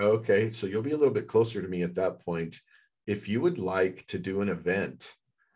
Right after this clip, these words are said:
that would be more, I guess,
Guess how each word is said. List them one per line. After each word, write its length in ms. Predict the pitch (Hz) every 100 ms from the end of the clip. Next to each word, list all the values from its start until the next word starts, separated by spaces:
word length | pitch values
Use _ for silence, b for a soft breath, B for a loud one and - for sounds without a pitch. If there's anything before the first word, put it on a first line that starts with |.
| b b b -
that 180 | 90 87
would 240 | 87 87
be 140 | 92 92
more, 540 | 90 92 90 85 87 - _ _ _ _
I 60 | 85
guess, 340 | 87 85 -